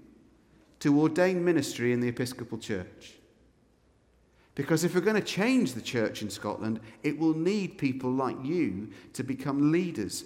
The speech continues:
in the church in Scotland. And our hope is that, having been called, you will then start to plant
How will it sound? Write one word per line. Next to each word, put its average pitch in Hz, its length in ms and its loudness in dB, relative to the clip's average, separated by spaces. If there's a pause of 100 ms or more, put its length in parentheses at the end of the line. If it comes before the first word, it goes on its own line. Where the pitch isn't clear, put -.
in 117 100 -2
the 104 80 -2
church 98 440 -6
in 101 120 -12
Scotland. - 380 -14 (1500)
And 123 100 0
our 175 160 8
hope 170 300 6
is 123 140 2
that, - 360 0
having 180 240 4
been 139 220 6
called, 110 580 2 (200)
you 170 240 2
will 196 140 2
then 165 220 2
start 160 400 -2
to 135 80 -8
plant - 640 -6